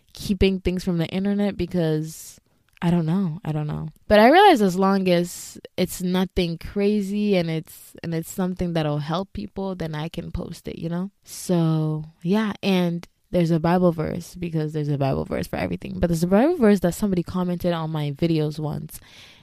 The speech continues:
and I love it so much. I forgot what it was. I think it's Mark, might be Mark ten twenty-four. Hmm. Why can't I find it? Mark four twenty-one. Wow, I was so off. It goes,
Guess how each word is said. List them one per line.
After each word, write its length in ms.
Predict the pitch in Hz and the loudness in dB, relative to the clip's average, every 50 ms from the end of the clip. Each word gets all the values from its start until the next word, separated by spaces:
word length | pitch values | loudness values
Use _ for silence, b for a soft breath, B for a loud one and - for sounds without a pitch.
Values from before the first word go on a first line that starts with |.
| B B - | B B -4
and 480 | 180 180 170 170 165 160 165 165 180 - - - _ _ _ _ _ _ _ _ - | 0 0 2 2 0 0 -2 -4 -8 -10 -12 -16 _ _ _ _ _ _ _ _ -4
I 220 | 180 180 208 226 | 0 2 4 4
love 400 | 220 208 180 170 175 180 185 170 | 4 4 6 6 6 6 6 4
it 100 | 160 - | 2 2
so 500 | - - - - - 196 175 165 165 160 | 0 -4 -8 0 6 8 8 8 8 6
much. 360 | 156 160 165 160 160 165 - | 4 0 -2 -2 -4 -4 -4
I 100 | - 175 | -4 -4
forgot 360 | 170 - 196 190 214 233 233 202 | -4 -4 -4 -2 0 0 0 0
what 120 | 190 175 | 0 0
it 100 | 165 160 | 0 0
was. 180 | 160 165 165 165 | 0 0 0 -2
I 80 | 165 175 | -2 -4
think 180 | - 262 262 | -6 -6 -6
it's 200 | 247 208 - - | -6 -6 -4 -4
Mark, 520 | 185 180 175 175 180 180 185 185 196 196 196 _ _ _ _ | -6 -4 -4 -4 -4 -4 -4 -6 -6 -8 -12 _ _ _ _
might 140 | - 247 277 | -14 -10 -8
be 80 | 302 269 | -6 -4
Mark 360 | 208 190 185 185 185 185 185 - _ | -4 -4 -4 -4 -4 -6 -8 -10 _
ten 400 | - - - - 180 170 175 175 | -20 -20 -14 -12 -10 -8 -8 -10
twenty-four. 760 | - 180 170 165 165 160 - - 165 175 170 175 175 180 185 _ _ _ _ - | -10 -12 -12 -12 -14 -14 -16 -16 -14 -14 -12 -12 -14 -16 -18 _ _ _ _ -18
Hmm. 540 | 214 214 208 202 196 190 180 180 175 170 170 165 _ _ _ _ _ _ _ | -16 -14 -14 -12 -12 -12 -14 -14 -14 -16 -18 -20 _ _ _ _ _ _ _
Why 400 | - 214 247 254 254 269 277 247 208 | -18 -16 -12 -12 -10 -10 -10 -10 -10
can't 220 | 254 254 247 240 | -10 -10 -8 -8
I 100 | 233 240 | -10 -12
find 280 | 214 - 214 202 202 180 | -12 -12 -12 -12 -12 -12
it? 100 | 175 - _ _ _ _ _ _ _ - | -14 -16 _ _ _ _ _ _ _ -2
Mark 500 | 214 220 226 254 262 294 320 349 - - | 2 4 6 6 8 8 8 6 4 0
four 500 | - - - - - 247 240 247 269 277 | -8 -12 -4 2 6 6 8 8 6 4
twenty-one. 760 | - - - - 220 196 190 180 180 175 175 175 165 156 156 160 | 4 2 2 4 4 4 6 6 4 4 4 4 2 2 0 2
Wow, 260 | 165 160 156 151 - | 2 2 2 0 0
I 80 | - 160 | 0 2
was 160 | 160 165 160 | 2 2 2
so 200 | - - 170 160 | 2 2 2 2
off. 520 | - - 170 175 175 - - - - - b b b b b b b b b b b b - | 2 0 -4 -6 -8 -12 -18 -20 -20 -20 b b b b b b b b b b b b 0
It 100 | 214 214 | 2 4
goes, 680 | 196 214 208 202 196 185 185 190 180 - - - - | 4 4 4 4 4 2 0 -2 -6 -8 -10 -12 -12